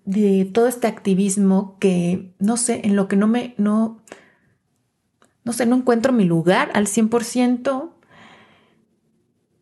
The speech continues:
Por otro lado, yo llevo ya muchísimos años hablando de este tema, entonces también me siento un poquito cansada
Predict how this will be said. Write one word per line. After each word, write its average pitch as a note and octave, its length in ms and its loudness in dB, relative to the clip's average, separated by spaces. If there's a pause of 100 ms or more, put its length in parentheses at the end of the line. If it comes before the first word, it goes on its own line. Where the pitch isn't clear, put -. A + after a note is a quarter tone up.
(680)
Por A#3+ 140 -4
otro B3 160 -2
lado, B3 640 0 (160)
yo G#3+ 140 -2
llevo A#3 240 2
ya A3 140 2
muchísimos G#3 1000 0
años F3 320 0
hablando F3+ 340 2
de F3 80 0
este F3+ 260 -2
tema, F#3+ 680 0
entonces - 240 -10
también A3+ 500 0 (720)
me G#3+ 60 -2
siento A3+ 260 2
un A3 80 0
poquito G3+ 440 0
cansada F3 920 -2